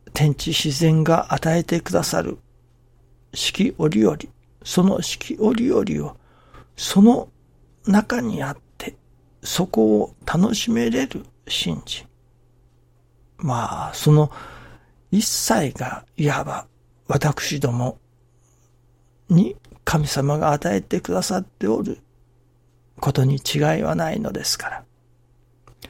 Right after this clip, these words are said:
その中で、私どもがどういう心を育てていくのか。私は夏は好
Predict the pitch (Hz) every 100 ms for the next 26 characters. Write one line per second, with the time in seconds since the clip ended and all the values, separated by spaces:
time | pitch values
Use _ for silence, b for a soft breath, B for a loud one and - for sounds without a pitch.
0 | B B B B - - 185 247 269 262
1 | - 156 143 - - _ 175 135 180 -
2 | - - 120 123 135 135 - 165 202 262
3 | 277 185 220 202 165 - - 165 156 156
4 | 311 - 143 170 - - - - - 220
5 | - - - _ _ _ _ _ _ _
6 | _ _ _ _ _ _ _ _ _ _
7 | _ _ _ _ _ _ _ _ _ _
8 | _ _ _ b b b b b b _
9 | - - - 151 143 - - - - 226
10 | 123 131 - 143 143 - _ _ _ _
11 | _ _ -